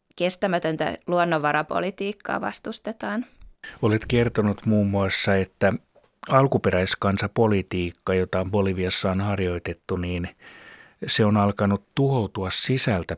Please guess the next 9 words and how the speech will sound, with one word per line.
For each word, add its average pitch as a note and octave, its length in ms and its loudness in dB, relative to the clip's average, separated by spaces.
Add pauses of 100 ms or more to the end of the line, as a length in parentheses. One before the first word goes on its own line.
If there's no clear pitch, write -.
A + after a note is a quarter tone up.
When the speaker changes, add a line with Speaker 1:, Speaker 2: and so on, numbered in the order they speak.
Speaker 2:
päin F2 360 -2
ja E2 200 -6 (600)
niin G#2 160 0
sanotusti G2+ 560 -6 (380)
polarisoitua E2+ 1160 -2
ja F#2+ 180 -8 (640)
muuttua C3 720 0
autoritäärisempään F2 1400 -4
suuntaan F#2+ 680 -8